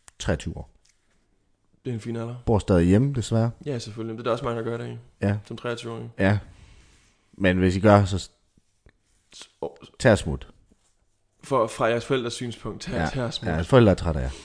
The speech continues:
Speaker 2: De siger, de, øh, de er glade for at have jer, men, men
Speaker 1: Det er
Speaker 2: det,
Speaker 1: de ikke.
Speaker 2: det er de ikke.
Speaker 1: Indtil I så er skrevet, så bliver de ked af det.
Speaker 2: Ja, lige præcis.
Speaker 1: Så vil de gerne have jer hjem. Men
Speaker 2: Lige
Speaker 1: så skal I
Speaker 2: præcis.
Speaker 1: være, stå fast og sige nej.
Speaker 2: Men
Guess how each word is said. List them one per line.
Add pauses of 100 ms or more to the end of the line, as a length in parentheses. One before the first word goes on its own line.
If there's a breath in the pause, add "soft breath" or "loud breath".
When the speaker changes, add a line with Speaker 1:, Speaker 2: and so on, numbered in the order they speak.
(140 loud breath)
Speaker 2:
De
siger,
de,
øh,
de
er
glade
for
at
have
jer,
men,
men (160)
Speaker 1:
Det
er
Speaker 2:
det,
Speaker 1:
de
ikke.
Speaker 2:
det
er
de
ikke.
Speaker 1:
Indtil
I
så
er
skrevet,
så
bliver
de
ked
af
det. (140)
Speaker 2:
Ja,
lige
præcis.
Speaker 1:
Så
vil
de
gerne
have
jer
hjem.
Men
Speaker 2:
Lige
Speaker 1:
så
skal
I
Speaker 2:
præcis.
Speaker 1:
være, (320)
stå
fast
og
sige
nej.
Speaker 2:
Men